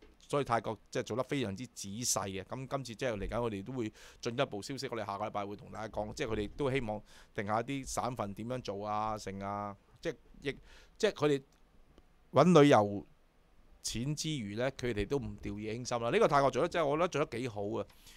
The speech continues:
即係，即係，即係泰國最近你知啦，好，好多人都緊張就係咩呢？六月九號，七日前就發生咩事呢？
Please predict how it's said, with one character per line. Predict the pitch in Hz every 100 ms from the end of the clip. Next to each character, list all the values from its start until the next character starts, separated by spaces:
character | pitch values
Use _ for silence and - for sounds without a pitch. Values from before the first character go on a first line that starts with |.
| - -
即 |
係， | 196
即 | 180 202
係， | 170
即 | 156 180
係 |
泰 | 151
國 | 139
最 | 131
近 | 117 113
你 | 127
知 | 151
啦， | 151
好， | 113 139 - - - - - - - - - - - - -
好 | 135
多 | 160 135
人 |
都 | 147 143 -
緊 | 120
張 | 135 147
就 | 117
係 |
咩 | 120 127
呢？ | 127 - _ _ _ -
六 | 135
月 | 127 120
九 | - 135
號， | 127 101 - - - - -
七 | 170
日 | 127 -
前 | 101 - - - - - - - - - - - -
就 | 123
發 | 113 143
生 | 151
咩 | 147 127
事 | 104
呢？ | 113 123